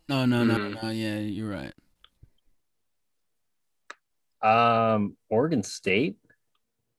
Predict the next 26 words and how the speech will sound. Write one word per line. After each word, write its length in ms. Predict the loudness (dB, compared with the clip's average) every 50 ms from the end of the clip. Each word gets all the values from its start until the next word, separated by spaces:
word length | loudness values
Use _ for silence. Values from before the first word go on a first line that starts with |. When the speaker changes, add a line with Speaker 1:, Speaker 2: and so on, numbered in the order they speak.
| _ _ _ _ _ _ _ _ _ _ _ _ 0
Speaker 3:
Do 60 | 2
you 100 | 4 6
Speaker 2:
Or 20 | 6
Speaker 3:
know? 200 | 6 6 6 2
Speaker 2:
do 40 | -2 -8
you 60 | -8
know 100 | -6 -6
it? 80 | -6 -6 -4
Yeah, 280 | -2 0 0 0 0
'cause 200 | -2 -8 -8 -4
I 80 | -4 -4
don't, 120 | -4 -6 -8
I 40 | -10
don't 140 | -10 -10 -10
think 160 | -12 -12 -14
I 80 | -14 -14
know 140 | -14 -14 -16
it. 1120 | -16 -18 -20 -20 _ _ _ _ _ _ -20 -20 -20 _ _ _ _ _ _ _ _ _ -20 _ _ _ _ _ _ _ _ _ _ _ _ _ _ _ _ _ _ 0
Speaker 3:
Oh, 80 | 0 4
don't 200 | 4 6 6 6
look 120 | 6 6
it 100 | 4 2
up. 200 | 2 0 -6 -8 _ 2 2 2 2 2 -20 -20 -20 -16 _ 2
<laughs> 100 | 2 2 2 _ _ _ _ _ _ _ _ _ _ _ _ _ _ _ _ _ _ _ _ _ _ _ _ _ -20 -20 -20 -20 -20 -20 -20 -20 -20 -20 -20 -20 _ _ _ -20 -20 -20 -20 -18 -12
Speaker 1:
Oregon 560 | -6 -4 0 2 4 4 4 6 6 4 4
State. 560 | 4 2 0 2 4 4 4 4 2 0 -4